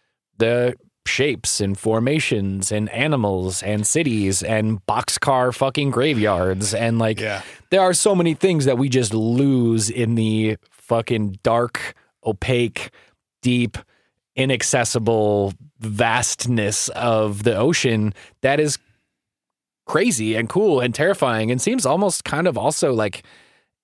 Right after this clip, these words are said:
Speaker 1: insurmountable in a way.
Speaker 2: And if you think, you know, our, our current record of civilization goes back, what, a few thousand years?
Speaker 1: Sure.
Speaker 2: Uh, maybe, I, I'm bad at history.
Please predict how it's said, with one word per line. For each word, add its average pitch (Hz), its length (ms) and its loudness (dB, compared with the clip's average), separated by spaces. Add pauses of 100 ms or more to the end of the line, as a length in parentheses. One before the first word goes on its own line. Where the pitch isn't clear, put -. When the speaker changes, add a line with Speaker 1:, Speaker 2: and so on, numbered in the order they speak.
Speaker 1:
insurmountable 156 760 0 (180)
in 320 80 -4
a 339 60 0
way. 370 300 0 (420)
Speaker 2:
And 147 320 -2 (240)
if 147 160 -4
you 165 80 -2
think, 208 300 -4 (1000)
you 151 100 -6
know, 131 140 -2
our, 139 440 0
our 139 180 0
current 143 420 -2
record 120 400 0
of 107 540 -4
civilization 110 760 -2
goes 107 240 -4
back, 104 440 -6 (120)
what, 101 260 -8 (140)
a - 40 -18
few 113 160 -6
thousand 107 380 -6
years? 113 400 -4 (320)
Speaker 1:
Sure. 110 340 -2 (380)
Speaker 2:
Uh, 110 100 -10
maybe, 92 340 -12 (280)
I, 90 140 -14 (140)
I'm 95 140 -20 (140)
bad 95 200 -10
at - 120 -16
history. 98 380 -10